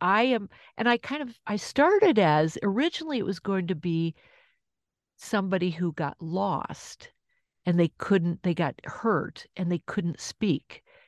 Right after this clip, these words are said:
And so these were, th-, these other people found her or were with her. But then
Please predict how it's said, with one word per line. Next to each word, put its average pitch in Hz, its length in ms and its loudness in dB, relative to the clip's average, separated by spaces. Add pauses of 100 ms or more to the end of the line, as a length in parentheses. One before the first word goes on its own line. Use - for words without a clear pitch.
(160)
And 165 140 0
so 170 160 2
these 170 380 4
were, 165 220 2 (240)
th-, 165 180 0
these 175 300 4
other 175 240 6
people 156 440 -4
found 165 640 -2
her 135 320 -6
or 147 200 -2
were 143 180 -2
with 160 280 0
her. - 340 -6 (800)
But 196 180 2
then 240 680 4